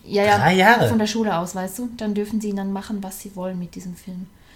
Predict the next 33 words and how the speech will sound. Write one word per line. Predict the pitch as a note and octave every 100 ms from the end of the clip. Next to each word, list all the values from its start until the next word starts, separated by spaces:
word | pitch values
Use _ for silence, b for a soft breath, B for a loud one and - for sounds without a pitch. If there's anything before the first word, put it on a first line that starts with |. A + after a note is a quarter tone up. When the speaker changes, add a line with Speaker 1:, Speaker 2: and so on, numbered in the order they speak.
| -
Speaker 2:
Ah, | -
okay. | D3+ - G3+
Speaker 1:
Und | -
vorhin | A#3+ B3 A3+
dürfen | A3+ A#3
sie | A3
den | G#3+ A3
nicht | A3 -
öffentlich, | G#3 A3 G#3 G#3
also | G3+
ich | A3
glaube, | A3+ A3 A3+
der | G#3+
könnte | G#3+ A3+ A#3+
in | - G#3+
solchen | G#3 G#3 G#3 G#3+ G3+ -
Events, | G3 F3 G3 A3 C4 - - - -
äh, | -
abgespielt | G#3 - B3 B3 G#3+ - F3 F3 F#3+
werden, | F3 G#3
so | G#3 F#3
solche | F3+ F#3+ F#3+ G3
Mini-Film-Events | G3+ A3+ B3+ B3 A#3 - - - - _ - - A3+ A3+ B3 A#3+ A3 G#3 A3+ C4 -
oder | G3+
Film-Events, | G3 B3+ C#4+ C4+ D4 D4
ich | -
weiß | F3+
gar | - G#3+
nicht, | G#3+
sagt | - A3
man | A#3
dem | A#3+
so, | A#3 C4